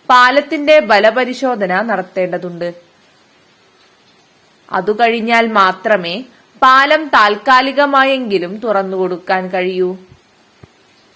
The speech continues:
പാലത്തിൽ എത്രമാത്രം കേടുപാടുകൾ സംഭവിച്ചിട്ടുണ്ടെന്ന് പി ഡബ്ല്യു ഡി പാലം വിഭാഗം എക്സിക്യൂട്ടീവ് എഞ്ചിനീയർ ഉൾപ്പെടെയുള്ള ഉദ്യോഗസ്ഥർ പരിശോധന നടത്തും.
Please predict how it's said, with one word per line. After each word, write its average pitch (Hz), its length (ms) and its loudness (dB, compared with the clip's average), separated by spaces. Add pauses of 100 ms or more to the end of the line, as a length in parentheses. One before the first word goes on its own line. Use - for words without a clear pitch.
(680)
പാലത്തിൽ 302 680 2
എത്രമാത്രം 294 1000 0
കേടുപാടുകൾ 262 720 2
സംഭവിച്ചിട്ടുണ്ടെന്ന് 202 1300 -4 (760)
പി 233 300 -2
ഡബ്ല്യു 269 380 0
ഡി 269 160 -2 (140)
പാലം 220 440 2
വിഭാഗം 202 580 0 (460)
എക്സിക്യൂട്ടീവ് 311 840 -4
എഞ്ചിനീയർ 302 640 0
ഉൾപ്പെടെയുള്ള 247 840 0
ഉദ്യോഗസ്ഥർ 208 960 -2
പരിശോധന 190 580 -2
നടത്തും. 190 560 -6